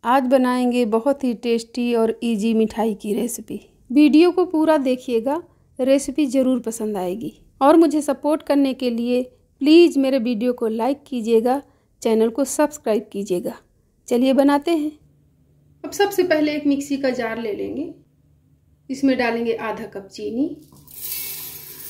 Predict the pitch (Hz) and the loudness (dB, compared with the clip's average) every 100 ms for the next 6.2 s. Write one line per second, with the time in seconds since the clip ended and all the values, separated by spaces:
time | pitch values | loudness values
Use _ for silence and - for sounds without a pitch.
0 | - - - - - _ _ _ _ _ | -18 -18 -20 -20 -20 _ _ _ _ _
1 | _ _ _ _ _ _ _ _ _ _ | _ _ _ _ _ _ _ _ _ _
2 | _ _ _ _ _ _ _ 302 285 277 | _ _ _ _ _ _ _ -2 -2 0
3 | 240 220 214 202 202 208 285 302 - _ | -4 -6 -12 -10 -8 -4 -4 -4 -12 _
4 | - - _ _ _ _ _ _ _ _ | -20 -20 _ _ _ _ _ _ _ _
5 | _ _ _ _ _ _ _ - 277 277 | _ _ _ _ _ _ _ -4 -2 0
6 | 233 226 | -2 -6